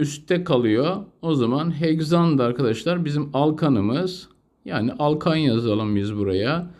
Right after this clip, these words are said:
Bu da on mililitre. Üste kaldığı için arkadaşlar toplam hacmin otuz mililitre olduğunu söyleyebilirim. E neden?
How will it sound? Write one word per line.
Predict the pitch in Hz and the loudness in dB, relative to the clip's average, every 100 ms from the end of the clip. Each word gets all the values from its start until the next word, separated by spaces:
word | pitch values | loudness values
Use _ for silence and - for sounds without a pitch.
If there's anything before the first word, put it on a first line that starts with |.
| - - _ - | -20 -20 _ 2
Bu | 147 | 2
da | 123 160 165 | 4 0 0
on | 151 165 165 | 0 2 4
mililitre. | 135 107 98 92 - 143 180 - _ _ - | 2 2 -2 -4 -4 -4 -4 -10 _ _ -8
Üste | 151 - - 185 | -8 -4 0 0
kaldığı | 180 165 147 156 165 | 4 4 4 2 4
için | 170 113 - 160 180 180 | 4 2 0 -4 -4 -8
arkadaşlar | 147 156 120 107 170 185 180 - _ _ | -4 0 0 0 -4 -4 -8 -20 _ _
toplam | 190 180 175 180 170 | 0 0 2 4 4
hacmin | 139 117 120 139 175 180 - | 4 2 2 2 2 0 0
otuz | 143 143 - 196 175 | 0 -2 -2 0 2
mililitre | 139 123 107 113 - 135 | 4 2 2 0 0 2
olduğunu | 156 135 143 151 | 4 4 4 2
söyleyebilirim. | 151 147 113 127 185 151 160 156 117 151 - - _ - | 2 0 2 2 0 0 2 4 4 0 -6 -20 _ -6
E | 131 160 | -2 0
neden? | 160 135 156 170 | 2 2 0 -6